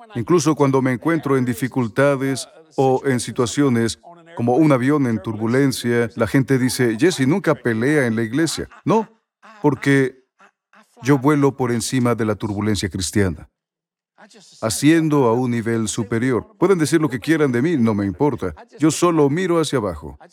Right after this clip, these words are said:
solo subo más alto. Porque un día me van a necesitar.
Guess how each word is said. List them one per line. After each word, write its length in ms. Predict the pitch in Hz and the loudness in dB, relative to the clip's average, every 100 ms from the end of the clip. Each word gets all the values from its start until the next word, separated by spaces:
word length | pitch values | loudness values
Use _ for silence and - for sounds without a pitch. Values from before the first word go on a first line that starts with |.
| 208 - | -20 -10
solo 260 | - 120 | -4 -2
subo 540 | 113 - 143 156 143 135 | -2 4 4 6 4 0
más 260 | 127 117 | 0 -4
alto. 460 | 101 78 73 71 65 _ _ _ _ _ _ _ _ _ _ _ - 156 _ - | -6 -8 -10 -12 -14 _ _ _ _ _ _ _ _ _ _ _ -20 -20 _ -8
Porque 240 | 143 135 175 | -4 0 2
un 80 | 165 | 4
día 340 | 147 143 143 | 6 6 6
me 160 | 135 110 | 2 0
van 340 | 104 101 104 | -2 -2 0
a 60 | 113 | -2
necesitar. 680 | 120 123 139 127 165 82 | -2 -2 -2 0 -2 -2